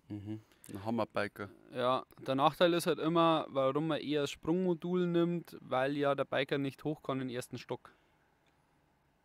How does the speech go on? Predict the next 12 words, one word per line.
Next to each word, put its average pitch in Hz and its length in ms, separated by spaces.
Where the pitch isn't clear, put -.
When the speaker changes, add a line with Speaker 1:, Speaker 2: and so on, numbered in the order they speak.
Speaker 1:
Mhm. 127 240
Speaker 2:
Das 120 120
heißt, 120 220
du 127 40
musst 127 220
ja, 120 300
musst 127 220
ja 127 60
ums 120 220
Haus 127 180
rumfahren. 170 520
Äh, 123 120